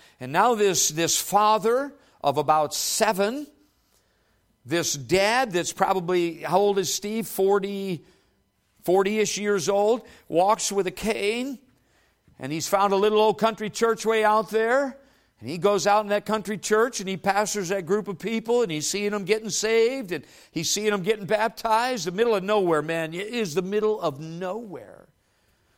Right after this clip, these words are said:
And every time I see Steve, he's shaking. "How you doing, Brother Steve?" "Oh, Brother Dave, I'm doing great." "How you doing, brother? You're a blessing to me."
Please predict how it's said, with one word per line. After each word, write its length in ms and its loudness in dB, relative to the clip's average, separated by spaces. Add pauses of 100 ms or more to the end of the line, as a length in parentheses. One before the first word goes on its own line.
(420)
And 100 -14
every 220 -2
time 340 0
I 120 0
see 280 -6
Steve, 680 -10 (720)
he's 180 -12
shaking. 680 -14 (800)
"How 100 0
you 80 0
doing, 160 -2
Brother 180 2
Steve?" 300 -6
"Oh, 420 8
Brother 340 4
Dave, 320 4
I'm 160 -2
doing 280 0
great." 520 4 (680)
"How 120 -8
you 160 -8
doing, 320 -8
brother? 300 -10
You're 160 -10
a 40 -8
blessing 520 -10
to 140 -20
me." 260 -20